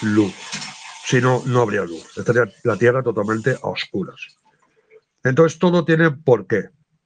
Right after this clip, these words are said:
¿de acuerdo? Entonces dice que es luz, pero es luz de verdad,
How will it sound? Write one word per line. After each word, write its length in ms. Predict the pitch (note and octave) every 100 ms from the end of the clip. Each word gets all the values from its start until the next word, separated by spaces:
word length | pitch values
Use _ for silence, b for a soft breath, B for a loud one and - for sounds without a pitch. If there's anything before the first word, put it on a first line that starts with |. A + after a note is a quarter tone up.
| _
¿de 80 | -
acuerdo? 380 | G2+ B2+ F3 G#3 -
Entonces 280 | A#2+ A#2+ A#2
dice 80 | A2+
que 80 |
es 80 | A#2
luz, 280 | C3+ G3+ A#3 - b b -
pero 160 | B2
es 80 | B2+
luz 260 | C#3+ D#3+ C3
de 180 | C#3+
verdad, 520 | B2+ A#2 G#2+ G#2+ A#2